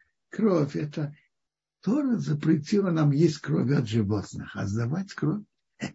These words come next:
другое дело. Человек должен заботиться и о своём здоровье.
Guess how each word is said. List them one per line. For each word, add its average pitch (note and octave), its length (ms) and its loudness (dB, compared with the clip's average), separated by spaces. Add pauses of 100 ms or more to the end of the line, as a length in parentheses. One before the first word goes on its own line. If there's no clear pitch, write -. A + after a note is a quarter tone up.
(140)
другое G3+ 400 4
дело. B2+ 360 -2 (260)
Человек C3+ 280 4
должен D3+ 220 6
заботиться D3 720 6
и D#3 40 10
о D3+ 100 6
своём B3 440 4
здоровье. A#2 640 -6